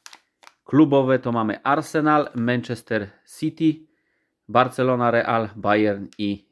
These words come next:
Inter, a z reprezentacji Anglia, Francja, Niemcy, Włochy, Hiszpania i Stany Zjednoczone. Lecimy dalej. Choupo-Moting, Bayern.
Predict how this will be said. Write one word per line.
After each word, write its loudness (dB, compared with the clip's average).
Inter, 2
a 0
z -10
reprezentacji -2
Anglia, 0
Francja, -2
Niemcy, -4
Włochy, -4
Hiszpania -6
i -8
Stany -6
Zjednoczone. 0
Lecimy 0
dalej. 2
Choupo-Moting, 0
Bayern. 0